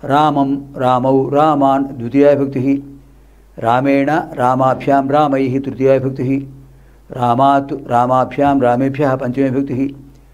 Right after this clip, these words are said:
రామస్య, రామయోః, రామాణం షష్ఠీ విభక్తిః. రామే, రామయోః, రామేషు సప్తమీ విభక్తిః. ఇలా ఒక్కొక్క విభక్తి ఆ విభక్తిలో మూడు వచనాలు,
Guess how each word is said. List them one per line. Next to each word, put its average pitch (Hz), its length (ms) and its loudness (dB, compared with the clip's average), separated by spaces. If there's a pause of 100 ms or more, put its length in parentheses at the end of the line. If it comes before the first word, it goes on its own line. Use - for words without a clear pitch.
(480)
రామస్య, 131 640 0
రామయోః, 131 640 0
రామాణం 135 580 2
షష్ఠీ 139 340 -2
విభక్తిః. 135 400 -4 (1160)
రామే, 139 560 0 (100)
రామయోః, 131 560 0
రామేషు 139 500 0
సప్తమీ 135 360 0
విభక్తిః. 139 480 -2 (1040)
ఇలా 147 460 2 (400)
ఒక్కొక్క 139 300 0
విభక్తి 180 560 2 (1800)
ఆ 143 40 4
విభక్తిలో 170 360 4
మూడు 165 180 2
వచనాలు, 127 460 0